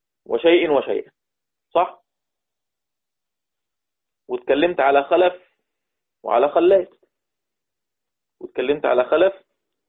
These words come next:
وعلى خلات. تعالوا نتكلم كده على الساكن المفصول. ما مذهب حمزة في الساكن المفصول؟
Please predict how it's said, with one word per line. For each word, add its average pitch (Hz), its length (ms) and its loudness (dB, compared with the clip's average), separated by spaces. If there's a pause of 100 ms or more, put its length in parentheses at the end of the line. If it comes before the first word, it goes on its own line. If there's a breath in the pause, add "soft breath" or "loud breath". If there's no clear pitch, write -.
(120)
وعلى 139 260 0
خلات. - 300 -12 (1120 soft breath)
تعالوا 180 260 0
نتكلم 165 420 0
كده 160 240 0
على 165 520 2
الساكن 151 720 0
المفصول. 127 680 -8
ما 143 380 2
مذهب 127 640 -4
حمزة 170 640 -6 (840)
في - 60 -20
الساكن 143 760 -2
المفصول؟ 131 1120 -4